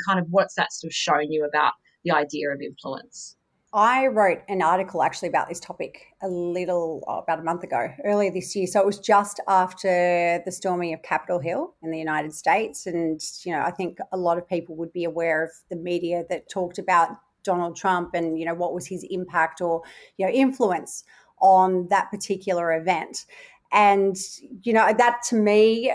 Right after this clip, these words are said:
Speaker 2: and I wrote about this, was a case of somebody with an enormous amount of power. Some would say, you know, the most influential person in the world, wielding their influence,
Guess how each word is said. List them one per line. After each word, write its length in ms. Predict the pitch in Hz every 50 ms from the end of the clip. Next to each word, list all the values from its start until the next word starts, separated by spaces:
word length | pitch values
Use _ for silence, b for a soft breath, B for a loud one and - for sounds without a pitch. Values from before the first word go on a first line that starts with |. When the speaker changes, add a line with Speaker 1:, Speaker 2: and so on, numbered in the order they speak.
| - -
Speaker 2:
and 160 | 214 202 202
I 80 | 190 185
wrote 280 | 185 202 202 208 208
about 300 | 208 196 202 190 - -
this, 320 | 202 202 196 196 - - -
was 440 | 196 190 190 185 185 - - - - -
a 80 | - -
case 420 | - - 220 202 196 196 - -
of 80 | 190 185
somebody 520 | - - 196 196 196 190 190 180 185 180
with 220 | 170 170 185 175
an 100 | 180 180
enormous 640 | 180 185 190 214 262 294 311 254 196 - - - - _ -
amount 260 | 185 180 165 156 160
of 80 | - -
power. 320 | - 170 151 175 220 254
Some 220 | 254 - 196 190 180
would 160 | 175 170 170
say, 200 | - 170 160 165
you 140 | 165 170 170
know, 160 | 156 185 208
the 80 | 196 190
most 260 | 180 175 175 175 -
influential 440 | 180 180 185 190 175 170 - 180 175
person 340 | _ 180 175 180 - -
in 80 | 175 165
the 60 | 160
world, 460 | 160 170 160 147 147 233 294 311 285 b b b b b b b b _
wielding 800 | 190 190 214 226 226 226 220 202 208 202 196 196 190 190 185 185
their 140 | 185 180 -
influence, 960 | - 196 190 190 - 190 180 180 175 165 - - - - - - - -